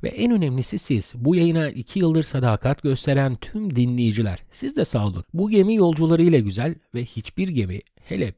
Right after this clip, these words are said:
peynir <laughs> gemileri lafla yürümüyor. Bu yüzden biz bu reklam, şükran ve yaat faslını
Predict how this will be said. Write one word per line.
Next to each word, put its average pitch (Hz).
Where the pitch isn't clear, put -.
peynir 117
<laughs> -
gemileri 120
lafla 131
yürümüyor. 117
Bu 165
yüzden 135
biz 151
bu 156
reklam, 131
şükran 127
ve 123
yaat 135
faslını 110